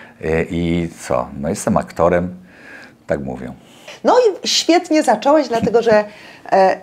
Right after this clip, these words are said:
Speaker 2: właśnie o to chciałam cię zapytać. Nie będzie, nie będzie to rozmowa o aktorstwie, ale będzie rozmowa o życiu. Natomiast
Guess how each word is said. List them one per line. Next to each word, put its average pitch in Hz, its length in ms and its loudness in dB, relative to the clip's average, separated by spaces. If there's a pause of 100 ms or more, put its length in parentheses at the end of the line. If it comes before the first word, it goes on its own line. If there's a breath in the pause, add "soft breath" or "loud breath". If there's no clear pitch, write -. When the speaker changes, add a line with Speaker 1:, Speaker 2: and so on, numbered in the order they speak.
Speaker 2:
właśnie 285 340 0
o 226 100 0
to 220 120 -4
chciałam 196 340 -2
cię 180 140 -8
zapytać. 175 580 -4 (220)
Nie 277 240 2
będzie, 320 300 2
nie 285 240 0
będzie 294 280 4
to 233 100 2
rozmowa 214 540 4
o 147 80 6
aktorstwie, 285 720 0
ale 208 180 2
będzie 202 240 -2
rozmowa 175 520 0 (480 loud breath)
o 175 100 0
życiu. 165 380 -4 (200)
Natomiast 330 640 0